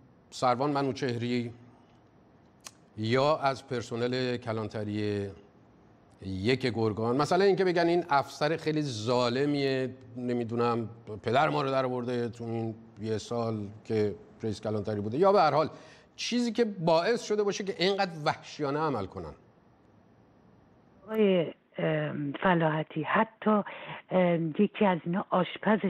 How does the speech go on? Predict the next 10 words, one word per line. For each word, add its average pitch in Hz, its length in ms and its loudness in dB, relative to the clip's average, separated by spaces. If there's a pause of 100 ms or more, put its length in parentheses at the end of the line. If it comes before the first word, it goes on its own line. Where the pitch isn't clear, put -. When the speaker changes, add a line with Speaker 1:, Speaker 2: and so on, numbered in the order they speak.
(120)
Speaker 2:
شهربانی 139 600 -4
بوده. - 280 -18 (420)
آقا - 180 2
آشپز 220 420 2 (200)
شهربانی 185 580 0
چی - 220 0
گناهی 190 520 4
داشته؟ - 500 -10 (1700)
شوهر 254 360 6
من 277 240 2